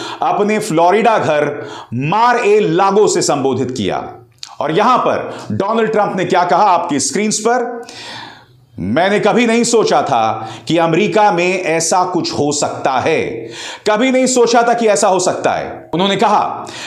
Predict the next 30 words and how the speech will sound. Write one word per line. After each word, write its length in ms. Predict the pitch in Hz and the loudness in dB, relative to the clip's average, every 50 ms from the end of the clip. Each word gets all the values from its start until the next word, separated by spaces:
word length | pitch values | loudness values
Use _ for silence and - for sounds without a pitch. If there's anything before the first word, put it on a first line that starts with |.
| - - 131 | -10 -6 -4
"मैंने 360 | 143 165 202 233 247 247 254 | -2 0 2 2 2 2 2
अपने 280 | 233 226 - 214 208 180 | 2 2 0 0 0 2
देश 320 | - 180 214 214 - - | 2 2 2 2 0 -2
की 160 | - 202 220 | -2 -2 -2
निडरता 520 | 175 160 170 160 170 190 180 175 220 214 208 | 0 0 2 2 2 2 2 2 2 2 2
से 160 | 208 208 170 | 2 0 0
रक्षा 440 | 131 147 196 185 - - 247 226 214 | 0 0 -2 -2 -2 0 0 0 2
करने 300 | 196 196 180 175 175 165 | 2 0 0 0 -2 -2
के 120 | - 170 | -2 -2
लिए 180 | 160 165 175 170 | -2 -2 -2 -2
एकमात्र 840 | - 170 170 190 202 196 - 160 151 170 185 190 180 - 208 196 | -2 0 0 0 0 0 0 -2 0 0 0 0 -2 -2 -4 -4
अपराध 640 | - - 147 143 147 143 131 143 147 151 156 147 143 | -2 -2 -2 -2 -2 -2 0 0 2 0 0 -2 -4
किया 380 | - - 127 123 131 131 131 | -4 -4 -2 -2 0 0 0
है।" 600 | 120 - 147 151 147 135 117 95 82 71 64 - - - - - _ _ - - - - - - - - - - - - _ _ - | 0 0 0 -2 -2 -2 -2 -4 -4 -6 -10 -12 -16 -20 -20 -20 _ _ -20 -20 -20 -20 -20 -20 -20 -20 -20 -20 -20 -20 _ _ -6
मगर 200 | 113 123 135 131 | -4 -2 -2 0
मुद्दा 300 | 131 143 135 123 165 170 | 0 -2 0 -2 -2 -2
सिर्फ 300 | 165 - 175 110 107 117 | -2 -4 -4 -4 -4 -4
यह 180 | 117 156 185 | -4 -2 -2
नहीं 260 | 170 160 170 185 180 156 | -2 -4 -4 -4 -4 -4
है 400 | 135 107 90 85 85 - - - - - - - - - - | -4 -4 -4 -6 -6 -8 -10 -14 -16 -18 -18 -18 -20 -12 -8
कि 140 | - 147 151 | -6 -4 -4
उन्होंने 420 | 160 160 156 160 190 202 196 190 | -2 -2 -2 -2 -2 -2 -2 -4
एक 420 | 190 180 - 160 165 - - - - - | -4 -4 -4 -4 -4 -4 -6 -4 0 2
पॉर्न 380 | 175 180 190 208 214 202 - | 4 4 4 4 2 2 0
एक्ट्रेस 540 | - 156 151 151 151 - 175 170 160 165 - | -2 -2 -2 -4 -2 -2 -2 -2 -2 -2 -2
को 320 | - 170 156 151 - - 156 | -2 -2 -2 -2 -2 -4 -2
एक 320 | 165 170 202 220 190 - 160 | 0 0 2 0 0 -2 -2
लाख 420 | 151 156 156 165 165 - - - - | 0 2 2 2 0 -2 -4 -6 -6
तीस 280 | 156 165 165 165 - - | -4 -4 -4 -4 -4 -4
हजार 640 | 139 123 104 147 147 135 123 123 135 - - - - | -4 -2 0 2 2 2 2 0 -2 -4 -8 -12 -14